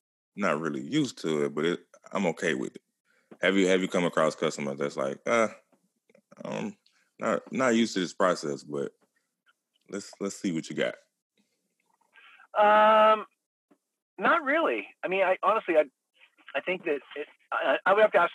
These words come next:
Speaker 2: um, uh, my other project manager, Travis. I would have to ask him what he's encountering, but I think,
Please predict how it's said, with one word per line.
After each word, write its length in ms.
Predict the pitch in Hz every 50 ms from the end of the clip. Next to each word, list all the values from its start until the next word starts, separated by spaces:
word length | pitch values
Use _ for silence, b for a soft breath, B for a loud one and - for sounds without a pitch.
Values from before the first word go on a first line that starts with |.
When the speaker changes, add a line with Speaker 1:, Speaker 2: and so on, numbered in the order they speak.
| - - 156
Speaker 2:
um, 300 | 143 135 127 120 120 120 _ _ - _ _ _ b b b b _ _ -
uh, 100 | 135 131 131 - - 147 -
my 140 | 147 147
other 120 | 156 170 156
project 280 | - - 151 147 143 143
manager, 260 | 131 127 120 120 117 - -
Travis. 380 | 151 139 135 135 123 107 104 - - - _ _ _ _ _ _ _ _
I 40 | 120
would 60 | 135
have 100 | 147 151
to 100 | - 151
ask 120 | 139 143 - - -
him 180 | 160 143 131
what 100 | 127 117 104
he's 180 | - 139 135 123
encountering, 500 | 127 113 - - 120 117 117 117 117 117
but 100 | 113 127
I 40 | 135
think, 240 | - - 208 233